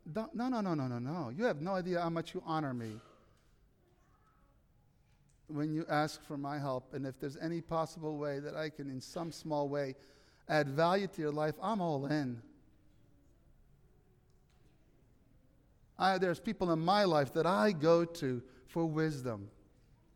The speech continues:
They're important to me. The Bible says, "Without wise leadership, a nation falls." And let me tell you, boy, if there was ever a time that we need wise leadership in the world,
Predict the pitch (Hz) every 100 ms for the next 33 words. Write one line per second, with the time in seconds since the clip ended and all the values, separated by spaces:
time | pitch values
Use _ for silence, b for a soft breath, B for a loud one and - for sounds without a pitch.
0 | - - _ _ _ _ _ 175 175 170
1 | 160 - 208 196 165 - 147 120 107 104
2 | - _ _ _ _ - _ _ _ -
3 | - _ _ _ _ - - _ - -
4 | - 147 190 180 175 - 180 170 170 B
5 | B 160 165 180 190 190 196 - 151 202
6 | 208 214 208 170 196 180 175 165 165 156
7 | 160 180 190 - 190 180 131 170 151 139
8 | 131 117 151 147 170 - 165 143 131 123
9 | 127 127 - b b b b b 143 -
10 | 170 151 180 208 220 214 196 190 180 151
11 | 139 175 175 170 170 139 139 156 165 165
12 | 143 139 139 135 120 - 110 - - b
13 | b b 196 233 220 170 147 135 107 113